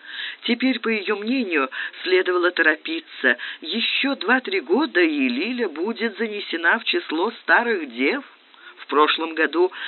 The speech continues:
они вдобавок отправились в Петербург слишком поздно. Сезон уже кончался.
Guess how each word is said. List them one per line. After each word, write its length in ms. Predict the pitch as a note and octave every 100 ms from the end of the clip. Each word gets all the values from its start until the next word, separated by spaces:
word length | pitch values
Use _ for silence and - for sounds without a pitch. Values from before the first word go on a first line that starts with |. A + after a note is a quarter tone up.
| -
они 280 | - D#3 D3
вдобавок 680 | D3 C#3 C#3 C#3 C#3+ - -
отправились 600 | - - - C#3 C3+ C#3+
в 100 | -
Петербург 500 | - D3 C#3+ C#3 D3+ - -
слишком 480 | E3 F3 - F3 E3+ -
поздно. 560 | B3 F#3+ A#2+ C3+ B2+ - - - - -
Сезон 600 | D4 C4 - B3 D3+ A#2
уже 300 | - F3+ F3
кончался. 840 | - D#3+ A3+ - D#3+ G#2 - -